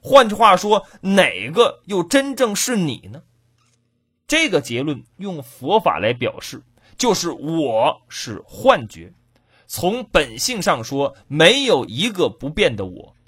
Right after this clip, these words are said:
所以说无我。相是什么？是可供识别的标志，本性都无我了，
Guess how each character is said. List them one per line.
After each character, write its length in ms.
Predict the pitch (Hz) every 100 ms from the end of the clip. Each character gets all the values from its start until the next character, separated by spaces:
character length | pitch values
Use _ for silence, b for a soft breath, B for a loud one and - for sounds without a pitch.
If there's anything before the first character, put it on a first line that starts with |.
| _
所 280 | - - 208
以 120 | 151
说 340 | 104 127 127 -
无 400 | - 123 202 262 151
我。 200 | - - _ _ _ _ _ _ _ -
相 560 | - - 302 302 156
是 160 | - 131
什 180 | 104 87
么？ 160 | 101 - _ b
是 220 | - 214 170
可 340 | - 147 120
供 240 | 185 180
识 340 | 127 - 147 196
别 200 | 147 170
的 100 | 127
标 320 | - 196 185
志， 200 | - 185 _ _ _ _ _
本 320 | 185 143 139
性 280 | 170 269 220
都 200 | 202 247
无 420 | 202 175 269 330
我 240 | 214 69 87
了， 160 | 90